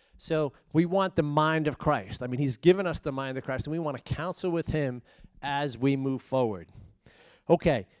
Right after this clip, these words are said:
Um, let's go back to Joshua,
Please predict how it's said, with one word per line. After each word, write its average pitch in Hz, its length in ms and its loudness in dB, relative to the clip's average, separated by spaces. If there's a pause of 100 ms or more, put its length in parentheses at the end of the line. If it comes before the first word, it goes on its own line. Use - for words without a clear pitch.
(220)
Um, 143 600 -2 (2750)
let's 143 220 -4
go 160 180 0
back 143 640 -2 (120)
to 120 140 -2
Joshua, 127 1080 -2